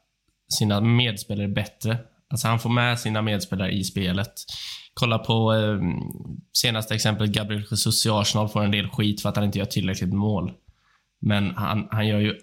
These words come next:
alla sina lagkamrater mycket bättre bara genom sitt rörelsemönster, hur han spelar felvänd, kombinationsspel. Så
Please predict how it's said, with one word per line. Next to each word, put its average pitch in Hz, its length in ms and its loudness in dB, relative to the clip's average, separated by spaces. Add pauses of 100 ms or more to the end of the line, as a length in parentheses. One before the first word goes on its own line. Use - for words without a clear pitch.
alla 107 340 2
sina 131 300 2
lagkamrater 104 640 0
mycket 107 380 0
bättre 107 380 -2
bara 104 240 0
genom 104 280 2
sitt 101 180 -4
rörelsemönster, 101 920 2 (480)
hur 113 120 0
han 107 120 4
spelar 110 280 -2
felvänd, 104 680 0 (140)
kombinationsspel. 104 1080 2 (720)
Så - 140 -4